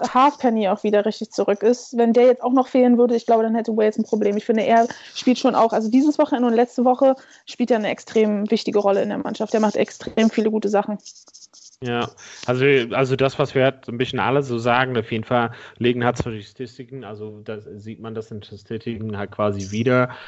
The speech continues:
Speaker 2: quasi diese sehr schnelle Recycled Rocks, also quasi hier gesehen, dass unter drei Sekunden hatten Irland sechzig Prozent der Rocks halt quasi. Und das gibt einfach diesen schnellen Pässe halt go forward, dass sie quasi die, man, also der hat, man hat einfach dort der Vorteil,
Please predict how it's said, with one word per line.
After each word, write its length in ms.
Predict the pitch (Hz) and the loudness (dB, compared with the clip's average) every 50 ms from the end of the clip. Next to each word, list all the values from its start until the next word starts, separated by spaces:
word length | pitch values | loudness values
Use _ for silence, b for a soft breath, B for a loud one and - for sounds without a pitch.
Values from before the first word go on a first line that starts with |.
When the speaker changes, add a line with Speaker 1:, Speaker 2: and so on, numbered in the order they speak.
| B B | B B
Speaker 2:
quasi 260 | _ 110 107 107 117 | _ -2 0 0 0
diese 380 | 107 113 107 104 113 110 107 104 | 0 2 2 4 4 4 4 4
sehr 240 | 98 110 110 113 117 | 2 2 2 2 2
schnelle 680 | - - - 120 113 113 110 110 107 107 107 107 104 | 0 -4 -2 0 2 2 4 4 4 4 2 2 2
Recycled 520 | 110 104 - - 110 110 107 - 110 107 | 0 0 0 0 0 0 2 0 -2 -2
Rocks, 320 | 104 104 113 - - - - | 0 0 0 0 -2 -6 -6
also 260 | - 104 101 107 101 | -6 -4 -2 -2 -4
quasi 380 | - - 107 104 101 110 104 101 | -2 -2 -2 -2 -2 -2 -2 -2
hier 200 | 104 104 104 101 | 0 0 0 0
gesehen, 360 | 101 - 107 98 110 104 104 101 | 0 -2 0 2 2 2 2 0
dass 160 | 101 - - | -2 -4 -2
unter 340 | - 120 117 120 127 123 110 | -2 0 0 2 2 0 0
drei 280 | - 107 98 110 120 | 0 0 0 0 0
Sekunden 500 | 120 - 113 - - 110 110 123 127 120 | 0 -2 -4 -2 0 -2 0 0 -2 -2
hatten 220 | 120 113 110 87 80 | -2 -4 -4 -4 -4
Irland 320 | 104 110 110 113 110 104 | -2 0 0 0 0 0
sechzig 500 | 98 98 107 113 - - - 131 - - | 0 2 0 0 0 -4 -8 -12 -10 -8
Prozent 380 | - - - - 107 - 110 104 | -10 -8 -4 -4 -4 -4 -2 -2
der 80 | 95 | 0
Rocks 340 | 95 101 117 120 - - - - | 0 0 0 -2 -6 -12 -10 -8
halt 180 | 87 82 - | -8 -8 -6
quasi. 380 | - 90 85 85 90 90 95 B B B B B B B B | -4 -4 -2 0 0 -2 -2 B B B B B B B B
Und 80 | 104 | -2
das 180 | 110 104 - - | -2 -2 -2 -2
gibt 200 | - 226 - - | -2 -2 0 2
einfach 320 | 104 104 104 - 113 104 | 2 2 2 2 0 -2
diesen 600 | - 117 107 101 104 104 101 101 101 104 101 101 b b b b b b b b b _ - 107 110 | -2 -2 -6 -6 -6 -6 -6 -6 -6 -6 -8 -10 b b b b b b b b b _ -16 -14 -10
schnellen 640 | 110 - - - 131 120 110 107 110 110 113 113 110 | -10 -10 -8 -4 -2 0 2 2 2 0 0 -4 -4
Pässe 420 | - - 120 117 - - 127 120 | -2 -2 -2 0 0 0 0 0
halt 220 | 117 117 113 107 107 | 2 2 0 0 0
go 160 | 113 113 113 | 0 0 0
forward, 500 | - - 110 101 104 110 117 120 117 117 | 0 0 0 2 2 4 2 2 2 0
dass 140 | 117 110 - | -4 -4 -4
sie 100 | 113 98 | -8 -10
quasi 400 | - - - 107 104 104 107 104 | -8 -4 0 0 0 2 0 0
die, 280 | 95 101 104 101 95 | 0 2 0 0 0
man, 500 | 98 107 107 104 104 104 104 87 - - | -2 -2 -2 0 -2 -2 -6 -8 -12 -10
also 220 | - - 113 117 113 | -6 -4 0 2 2
der 120 | 107 95 | 2 2
hat, 140 | 90 104 113 | 0 0 0
man 160 | 117 113 110 | 0 0 0
hat 140 | 120 123 117 | 0 0 2
einfach 260 | 120 120 113 120 113 110 | 2 2 2 0 -2 0
dort 320 | - 104 107 120 123 123 - | 0 2 2 2 2 0 -4
der 60 | 104 | -8
Vorteil, 720 | - - 104 107 117 127 - - 143 139 143 143 147 143 | -4 0 0 2 2 2 0 0 2 2 2 2 0 -2